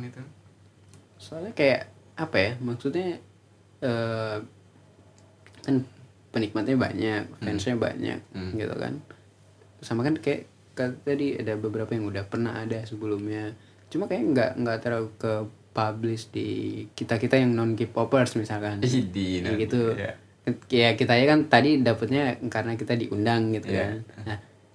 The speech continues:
Speaker 2: padahal sebenarnya kalau kayak kita ikut tadi dengerin musiknya, ya musiknya oke gitu,
Speaker 1: Nah.
Speaker 2: bikin kita goyang juga.
Speaker 1: Emang yang bikin
Speaker 2: Gitu.
Speaker 1: musiknya juga jago ya.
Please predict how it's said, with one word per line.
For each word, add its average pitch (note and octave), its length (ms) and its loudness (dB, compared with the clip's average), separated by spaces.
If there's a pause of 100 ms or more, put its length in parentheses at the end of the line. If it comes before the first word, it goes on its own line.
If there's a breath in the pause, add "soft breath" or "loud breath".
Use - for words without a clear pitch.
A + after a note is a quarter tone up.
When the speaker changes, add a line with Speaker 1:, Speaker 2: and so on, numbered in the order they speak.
(580)
Speaker 2:
padahal C3+ 240 4
sebenarnya D#3+ 300 4
kalau C3+ 180 8 (340)
kayak A#2+ 240 2
kita A#2 240 0
ikut A2 260 -4
tadi A2 380 -2
dengerin A#2+ 460 2
musiknya, C3 560 0
ya A2+ 220 2
musiknya D3 360 2
oke D3 220 4
gitu, A2+ 320 4
Speaker 1:
Nah. F#2+ 200 -4
Speaker 2:
bikin A2 300 -2
kita G#2+ 240 0
goyang G#2 320 -4
juga. B2 440 0
Speaker 1:
Emang F2+ 260 -10
yang F2 100 -6
bikin F2 160 -2
Speaker 2:
Gitu. F2 140 -4
Speaker 1:
musiknya F2+ 320 -8
juga F#2 180 -4
jago F#2 300 -6
ya. E2+ 140 -12